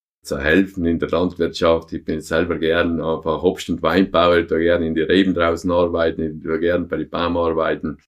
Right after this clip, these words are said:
Und, äh, wir sind auch alle bei, bei der Hofübergabe, die ich hoffentlich Ende dieses Jahres dann notariell abschließen kann. Und dann ist noch ein Kapitel, das eben, eben abgeschlossen wird.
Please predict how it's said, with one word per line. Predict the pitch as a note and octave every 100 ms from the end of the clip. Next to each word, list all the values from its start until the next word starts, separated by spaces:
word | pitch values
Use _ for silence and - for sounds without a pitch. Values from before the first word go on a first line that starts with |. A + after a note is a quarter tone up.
| _ _ _
Und, | - E2 E2+ D#2+ D#2 -
äh, | E2
wir | E2+
sind | F#2 E2
auch | D#2+ E2+
alle | F#2 F2
bei, | D#2+ D#2+
bei | D2 D#2+
der | D2+
Hofübergabe, | G#2 G#2 G2 F2 F2 F2 G2 F#2 F2
die | D#2+ D#2+
ich | E2
hoffentlich | F#2+ - - F2 F2 - - _
Ende | - G#2+ G2 F#2
dieses | G2 F2+ F2+ F#2
Jahres | F#2+ F#2+ E2+ -
dann | E2+ D#2 D2+ - - _
notariell | F#2 F#2+ F2+ F#2 G2
abschließen | F2+ G#2 - G2 G2 F#2+
kann. | F2+ G2 G2
Und | F2 D#2
dann | F2+ F2 F2+ -
ist | A2 G#2
noch | G#2 A#2+
ein | A#2+
Kapitel, | - A2 B2+ B2 G#2
das | G#2 G2
eben, | G2+ G2+
eben | - G2+ F#2
abgeschlossen | G2+ - - G2 F#2 F2+
wird. | F2+ G2+ - -